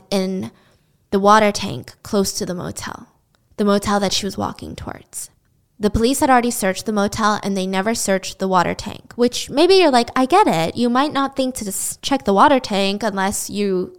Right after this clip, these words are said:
are into true crime and you're like, 'Oh, Elisa Lam, right?'" But the motel staff and the guests complained about a foul odor,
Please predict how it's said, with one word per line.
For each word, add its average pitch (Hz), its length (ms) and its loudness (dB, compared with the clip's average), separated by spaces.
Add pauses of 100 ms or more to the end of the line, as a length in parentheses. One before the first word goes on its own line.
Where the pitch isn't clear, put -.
(320)
are 190 140 -2
into 202 240 -4
true 214 180 -6
crime 202 300 0
and 185 80 -6
you're 196 100 -2
like, 196 180 -6
'Oh, 262 220 2
Elisa 226 240 -4
Lam, 226 300 -6
right?'" 208 280 -4 (520)
But 247 100 4
the 277 80 4
motel 294 400 4
staff 208 380 2
and 202 80 0
the 190 60 0
guests 262 280 4
complained 220 540 2
about 196 180 6
a 190 60 0
foul 196 420 4
odor, 196 380 4